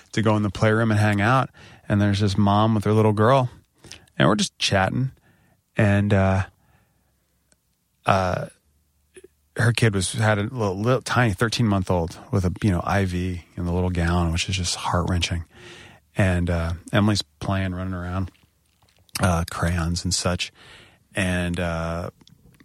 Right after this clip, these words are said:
the kid was, the little girl was playing with a, a thing of earplugs. And I went,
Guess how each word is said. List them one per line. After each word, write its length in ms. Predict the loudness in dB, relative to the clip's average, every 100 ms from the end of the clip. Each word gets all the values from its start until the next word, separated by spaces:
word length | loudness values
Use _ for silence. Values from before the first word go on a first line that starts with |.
| _ _ -20 -20 -20 _ _ _ -20 _ _ _ _ _ _ _ _ _ _
the 100 | -6
kid 220 | 0 2
was, 160 | 2 -2 -6 _
the 80 | -2
little 200 | 0 2
girl 200 | 2 2
was 100 | 0
playing 260 | -2 0 0
with 140 | -2
a, 160 | -4 -4
a 60 |
thing 200 | -2 0
of 60 | 2
earplugs. 540 | 0 0 -4 -6 -8 -6
And 80 |
I 60 | -4
went, 120 | -4